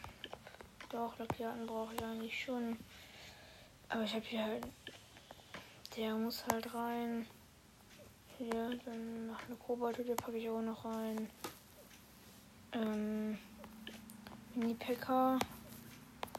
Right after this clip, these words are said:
Eine Karte muss ich noch reinpacken. Oder kann ich halt noch.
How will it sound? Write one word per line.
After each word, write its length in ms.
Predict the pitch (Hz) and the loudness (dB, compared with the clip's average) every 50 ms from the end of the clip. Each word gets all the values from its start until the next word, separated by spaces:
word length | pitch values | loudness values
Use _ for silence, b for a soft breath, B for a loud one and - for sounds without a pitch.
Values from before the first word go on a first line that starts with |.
| - - - - - - - - - | -10 -12 -14 -14 -14 -14 -14 -8 -4
Eine 320 | - - 220 226 240 247 247 | 0 4 6 6 6 6 4
Karte 400 | 254 - 254 254 247 247 247 247 | 2 4 4 6 6 6 6 4
muss 180 | 247 247 247 247 | 4 6 8 8
ich 120 | 247 233 | 6 6
noch 200 | 240 233 226 - | 4 0 0 0
reinpacken. 680 | 233 226 226 220 214 - - 247 240 247 247 240 240 - - - | 0 0 2 0 0 -2 -6 -6 -4 -4 -4 -6 -6 -8 -8 -6
Oder 200 | - 233 226 226 | -2 0 0 0
kann 220 | 226 - - 240 233 | -2 -2 -4 -4 -2
ich 180 | 233 226 - - | -2 -4 -4 -2
halt 200 | 247 254 269 254 | -2 -2 0 0
noch. 140 | 240 240 | 0 -2